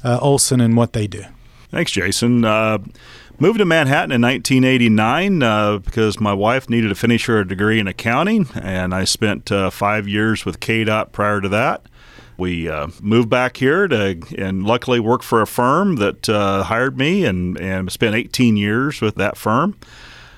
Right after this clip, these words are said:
Speaker 2: Uh, left that firm and spent, uh, about four years, uh, in land development, uh, with a, another company, and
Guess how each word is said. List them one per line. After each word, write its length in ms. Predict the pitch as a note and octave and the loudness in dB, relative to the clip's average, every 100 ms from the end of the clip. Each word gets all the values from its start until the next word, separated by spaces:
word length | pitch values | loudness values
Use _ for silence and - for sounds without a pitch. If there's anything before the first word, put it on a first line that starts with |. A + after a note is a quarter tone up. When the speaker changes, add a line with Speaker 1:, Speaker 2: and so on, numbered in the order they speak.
| - - | -14 -6
Speaker 2:
Uh, 260 | F2+ E2+ | -4 -2
left 320 | F#2 A2+ E3+ - | 0 2 2 2
that 200 | D#3+ - | 0 0
firm 420 | C#3 D#3 F#3+ E3+ | 0 2 2 0
and 260 | A2+ G#2+ | 0 0
spent, 420 | - - C3 - - | -2 0 0 0 0
uh, 380 | A#2 A2+ A2+ G#2 - G#2+ | 2 2 2 -2 -6 -8
about 260 | G#2+ A2+ | -4 -2
four 280 | - C#3+ D3 | -2 0 2
years, 520 | C#3 C#3 F3+ A#3 - | 2 2 2 0 0
uh, 440 | B2 G#2+ G#2 G#2 G2+ G2+ D3 | 0 2 2 0 0 -4 -6
in 300 | A2 G#2 G2+ | -4 -2 0
land 300 | G#2+ C3 C#3 | 0 0 0
development, 680 | A#2+ C#3+ A3 G3 F#3+ - | 2 0 0 -4 -6 -4
uh, 300 | G#2 G2+ G2+ G2+ | -2 0 -2 -4
with 140 | G2 | -4
a, 260 | G2+ F2+ G#2+ | -6 -8 -8
another 360 | G2 G#2+ G2+ | -4 -2 -4
company, 500 | - B2 C3+ G3+ G#3+ | -2 -2 -2 -2 0
and 320 | A#2 F#2 F#2 | 0 -2 -4